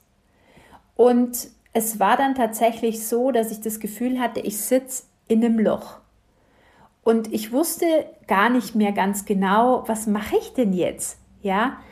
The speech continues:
der Kurs ist vorbei, Lissabon ist vorbei, ähm, was, wie geht's als nächstes weiter? Ähm, was, was mache ich als nächstes? Was habe ich für Ideen?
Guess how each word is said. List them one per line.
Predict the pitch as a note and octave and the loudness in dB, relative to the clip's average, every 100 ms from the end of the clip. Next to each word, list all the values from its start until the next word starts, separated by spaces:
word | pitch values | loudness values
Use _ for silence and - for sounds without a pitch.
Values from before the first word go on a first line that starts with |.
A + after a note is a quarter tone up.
| - - - _ - - - - | -20 -20 -20 _ -20 -20 -20 -12
der | - A#3 | -8 -8
Kurs | - C#4+ C#4 | 2 2 2
ist | B3+ | -2
vorbei, | - A3+ A3 G#3+ G#3+ G#3+ G#3+ G#3+ G#3+ - _ _ _ | 0 -2 2 2 4 4 2 -4 -12 -20 _ _ _
Lissabon | A#3 C4+ C4+ A#3+ A3 G#3 | 0 0 2 0 2 0
ist | G3 G#3 - | 0 -4 -4
vorbei, | G#3 G3+ G3 G3 G3 F#3+ F#3+ - - _ _ _ _ _ | -4 -2 0 2 2 0 -4 -14 -20 _ _ _ _ _
ähm, | G3 F#3 F3 E3+ G3 - _ _ _ - - - | -4 -4 -4 -8 -10 -16 _ _ _ -20 -20 -10
was, | F#3+ F#3 - | -4 -4 -4
wie | G3 | -4
geht's | G3 F3+ - | -2 -4 -4
als | G3 A3+ | -6 -2
nächstes | B3+ C#4 B3 A3 - | -2 -2 -4 -8 -2
weiter? | G#3 G#3+ G#3+ G#3 G3+ G3+ - - - - | 2 2 2 2 2 0 -10 -20 -18 -2
Ähm, | G3 F#3+ F#3 F3+ - | 0 2 0 -4 -8
was, | F#3+ F#3 - G3+ | -6 -6 -6 -8
was | F#3 G#3 | -8 0
mache | A#3 - | 0 2
ich | C4+ B3 | 0 0
als | A3 G#3+ | -2 0
nächstes? | G#3+ G#3+ - G3+ - | 2 2 0 -6 -6
Was | F#3+ - | -8 -4
habe | G3 | -4
ich | G3+ - | -4 -6
für | - | -8
Ideen? | - G3 F#3+ G#3 A#3 C4 | -6 -6 -2 0 0 -2